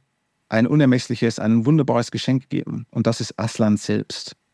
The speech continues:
Aslan taucht ein in Narnia und Christus taucht in unsere Welt, in unsere absolut durch Leid und Pein und dem Bösen verzerrte Welt. Christus taucht ein und wird selbst ein Teil dieser Schöpfung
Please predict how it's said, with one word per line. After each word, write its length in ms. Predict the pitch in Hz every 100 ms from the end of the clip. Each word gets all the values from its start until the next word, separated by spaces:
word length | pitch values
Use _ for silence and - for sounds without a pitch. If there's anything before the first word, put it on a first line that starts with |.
| _
Aslan 520 | 143 180 190 180 180 -
taucht 460 | - 147 147 - 120
ein 400 | 135 180 202 -
in 200 | 131 127
Narnia 500 | 123 139 175 190 226 - _ _ _
und 220 | 143 131
Christus 560 | - 190 - 156 143 -
taucht 320 | 139 135 -
in 80 | 139
unsere 580 | 151 180 - 147 131 120
Welt, 260 | 113 110
in 120 | 120
unsere 320 | 120 127 127 143
absolut 680 | 151 - 151 143 135 - - _
durch 200 | 131 110
Leid 680 | 117 117 123 143 156 - - _
und 240 | - 123 110 _
Pein 420 | - 131 147 156
und 320 | 127 123 -
dem 140 | 117 110
Bösen 280 | 139 147 147
verzerrte 540 | 120 - 120 120 113
Welt. 280 | 113 107 - - -
Christus 460 | 180 185 165 -
taucht 400 | - 147 160 -
ein 340 | 120 120 120 113 _ _
und 200 | 123 120
wird 160 | 135 -
selbst 460 | - 156 - -
ein 220 | 127 123
Teil 540 | - 135 123 127 113 98 _ _ -
dieser 200 | 117 117
Schöpfung 560 | - 123 - 110 113